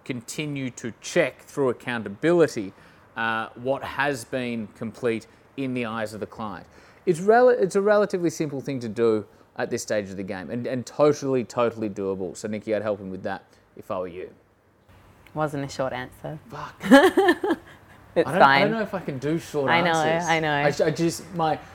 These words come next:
Speaker 1: well, see, this is where expectations come into play, Nikki. When I say, "Oh, I'll do a short answer,"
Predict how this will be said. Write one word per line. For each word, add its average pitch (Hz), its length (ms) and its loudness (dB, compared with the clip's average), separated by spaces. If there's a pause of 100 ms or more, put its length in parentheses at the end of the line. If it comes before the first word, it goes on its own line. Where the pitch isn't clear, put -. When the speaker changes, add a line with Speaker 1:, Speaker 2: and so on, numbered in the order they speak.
(120)
Speaker 1:
well, 165 260 8
see, 175 160 2
this 170 240 0
is 180 80 -2
where 175 160 8
expectations 139 720 0
come 131 140 -2
into 117 120 -4
play, 135 240 -4
Nikki. 117 240 -4
When 117 140 -2
I 135 120 -2
say, 131 240 0
"Oh, 147 120 -6
I'll 147 280 2
do 147 180 4
a - 20 0
short 139 300 2
answer," 151 440 2